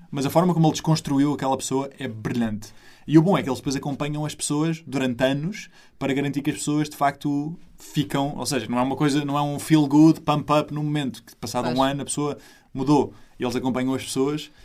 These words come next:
Speaker 1: e até agora que eu saiba, eu acho que ele não perdeu nenhum dos
Speaker 2: Hum.
Speaker 1: suicidas. Ahm, mas, ou seja, foi isso que me começou a pensar, "Epá, eu gostava, não neste nível, se calhar já,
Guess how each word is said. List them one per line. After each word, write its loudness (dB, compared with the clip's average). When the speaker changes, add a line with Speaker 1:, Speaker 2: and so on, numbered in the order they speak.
Speaker 1:
e -2
até -2
agora 2
que 0
eu 0
saiba, 4
eu -4
acho -6
que -6
ele -2
não 0
perdeu -2
nenhum 0
dos -4
Speaker 2:
Hum. -12
Speaker 1:
suicidas. -8
Ahm, -2
mas, 6
ou 0
seja, 2
foi 4
isso 2
que -2
me 4
começou 2
a 2
pensar, 2
"Epá, -4
eu -2
gostava, 2
não 4
neste 4
nível, 0
se -14
calhar 2
já, 2